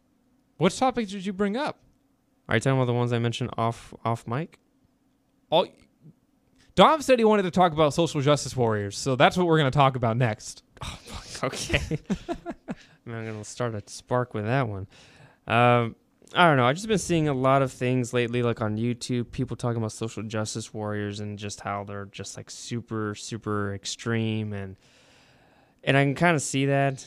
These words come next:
Speaker 2: just kinda like with the whole idea with the petitions, like, it's getting out of hand. I think the social justice warriors, you know, trying to push for,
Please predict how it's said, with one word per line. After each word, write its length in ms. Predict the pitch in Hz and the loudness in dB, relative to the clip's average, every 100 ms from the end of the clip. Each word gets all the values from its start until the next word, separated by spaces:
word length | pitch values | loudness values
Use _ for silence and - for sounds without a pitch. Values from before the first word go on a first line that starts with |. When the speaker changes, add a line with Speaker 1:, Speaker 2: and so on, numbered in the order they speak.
| - | -8
Speaker 2:
just 180 | 131 - | -6 -2
kinda 180 | 127 123 | 0 2
like 180 | 120 | 0
with 100 | 113 | -2
the 80 | 113 | -2
whole 160 | 113 117 | 0 0
idea 260 | 113 113 | 2 0
with 120 | 110 - | -2 -4
the 40 | |
petitions, 640 | - - 110 - 110 107 | -8 -6 -4 -4 -4 -4
like, 120 | 104 101 | -4 -6
it's 100 | - | -4
getting 220 | 107 101 | -4 -2
out 100 | 101 | -4
of 60 | |
hand. 360 | 101 101 101 101 | -4 -4 -4 -4
I 80 | 98 | -6
think 260 | 107 101 101 | -6 -8 -6
the 340 | 98 98 98 | -6 -6 -8
social 340 | - 110 - | -8 -8 -8
justice 360 | 101 101 110 101 | -8 -8 -10 -10
warriors, 520 | 101 101 101 101 - | -8 -6 -8 -8 -10
you 80 | 101 | -10
know, 140 | 101 | -10
trying 240 | 98 104 98 | -10 -10 -12
to 80 | - | -10
push 220 | 101 - | -14 -12
for, 420 | 104 101 98 | -12 -10 -10